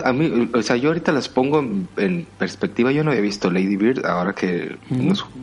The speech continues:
Speaker 1: juntamos, digo, ahora que la vimos, pero, pero, eh, yo la, yo lo, yo,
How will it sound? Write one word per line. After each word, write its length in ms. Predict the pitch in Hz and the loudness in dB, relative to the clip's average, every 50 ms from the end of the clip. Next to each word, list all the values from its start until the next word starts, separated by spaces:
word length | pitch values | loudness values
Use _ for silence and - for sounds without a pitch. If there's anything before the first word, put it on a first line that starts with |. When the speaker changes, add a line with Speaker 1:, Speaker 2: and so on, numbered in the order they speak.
| 127 151 190 | -12 -12 -12
Speaker 1:
juntamos, 680 | - - - 101 - - 95 90 95 104 101 - - - - - - - | -6 -2 -2 -2 0 0 -2 0 0 -2 -4 -6 -10 -14 -18 -20 -12 -6
digo, 280 | 85 95 90 - - - - - - - - | -4 -2 -2 -2 -6 -10 -14 -20 -20 -12 -6
ahora 200 | - 95 95 - | -4 -4 -4 -2
que 100 | - 110 | -2 -2
la 80 | 98 98 | -2 0
vimos, 400 | 95 98 98 110 117 120 - - - - - - - - - - - - - - - - - - - - | 0 0 0 0 -2 -2 -6 -16 -16 -16 -14 -12 -10 -10 -10 -10 -10 -12 -14 -16 -18 -20 -20 -18 -10 -4
pero, 680 | - 190 180 - 90 175 175 175 175 - 87 - 78 170 - - - - - - - - - - - - - - - - - - 87 - | -4 -2 0 0 -2 -2 -2 -2 -2 -2 -4 -4 -6 -6 -10 -12 -14 -20 -20 -20 -20 -20 -20 -20 -20 -20 -20 -20 -20 -20 -20 -20 -12 -6
pero, 280 | - 110 95 95 92 78 - | -2 0 0 0 -2 -4 -4
eh, 220 | 95 104 101 101 - | -4 -2 -2 -2 -2
yo 140 | - - 104 | 0 0 0
la, 160 | 104 117 123 - 107 | 0 0 -2 -2 0
yo 140 | 95 104 104 | 2 2 2
lo, 120 | 104 - 95 | 2 0 -2
yo, 240 | - 95 87 98 | -2 -2 -2 -2